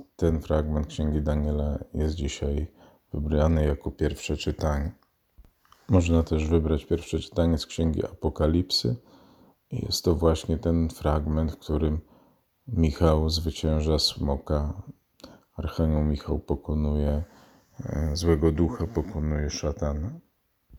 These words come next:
Dzisiejsza Ewangelia natomiast to jest dialog Jezusa z Natanaelem. Natanael to jest, mm, drugie imię albo inne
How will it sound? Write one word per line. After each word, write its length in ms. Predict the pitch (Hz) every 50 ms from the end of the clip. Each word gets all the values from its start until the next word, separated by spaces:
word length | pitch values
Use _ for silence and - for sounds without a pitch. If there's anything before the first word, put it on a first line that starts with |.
| _ _ _ _ _ _ _ _ _ -
Dzisiejsza 500 | 90 87 - - 90 82 78 - - -
Ewangelia 600 | 82 - - 82 80 82 82 90 95 95 92 90
natomiast 640 | 90 87 82 - - 90 87 87 82 80 80 - -
to 120 | - - 82
jest 160 | 78 76 78
dialog 460 | 78 80 76 76 80 76 - - -
Jezusa 540 | 76 73 82 80 73 - - - 78 78 76 - _ _ - - - _ _ _ _ _ _ _ _
z 140 | - - 80
Natanaelem. 1080 | 80 78 76 76 - 76 78 76 76 73 76 78 78 78 78 78 76 73 78 80 85 - - _ _ _ - -
Natanael 640 | 82 78 76 - 76 76 80 80 82 80 78 73 -
to 180 | - - 73
jest, 440 | 73 73 71 69 - - - - _ _ _ - -
mm, 480 | - - - - 78 78 80 80 80 - -
drugie 520 | 87 80 76 78 85 80 76 76 80 85
imię 240 | 85 82 80 78 71
albo 280 | 73 73 - - 67 -
inne 640 | - 78 78 78 76 76 73 71 71 71 71 69